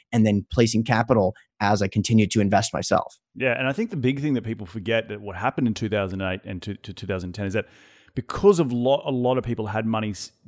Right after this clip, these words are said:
Speaker 2: in s-, four oh one Ks and stock markets and these quote unquote, you know, cookie cutter investments, which we were all fed, right? Uh, a-, and people lost their shirt, right? And so now there's been a big resurgence in this syndication model where it's like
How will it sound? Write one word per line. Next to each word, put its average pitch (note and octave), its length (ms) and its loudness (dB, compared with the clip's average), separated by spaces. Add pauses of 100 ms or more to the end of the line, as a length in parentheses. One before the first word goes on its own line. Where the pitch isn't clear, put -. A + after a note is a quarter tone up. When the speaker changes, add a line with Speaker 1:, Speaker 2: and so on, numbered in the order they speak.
(280)
Speaker 2:
in C#3 220 -2
s-, - 180 -8
four A#2 240 0
oh G#2+ 40 2
one G#2 180 0
Ks E3+ 400 6
and G2 100 -2
stock D#3+ 300 0
markets C#3+ 300 0
and A#2+ 80 2
these G#2+ 100 -2
quote E3 320 4
unquote, C#3+ 460 4 (600)
you C#3+ 140 -4
know, A2 160 -6
cookie E3+ 300 0
cutter B2+ 420 4
investments, A2+ 760 -2
which A2+ 280 -8
we A#2+ 100 0
were A2+ 100 0
all C#3 260 0
fed, F#2+ 440 -4 (100)
right? G#2 300 -4 (100)
Uh, G#2+ 300 -6
a-, A#2+ 140 -6
and B2 120 -4
people D3+ 200 2
lost D#3 180 0
their D#3 80 0
shirt, E3 320 0
right? A2 220 -2
And A#2+ 120 -4
so C3+ 100 2
now C#3+ 580 4 (340)
there's A#2 120 -8
been C3 100 4
a A#2+ 40 2
big B2+ 200 2
resurgence C3 800 4
in A#2 280 -2
this A2 180 -4
syndication C3 760 -2
model G#2 280 0
where G#2 160 0
it's G2 140 -8
like G2+ 140 -6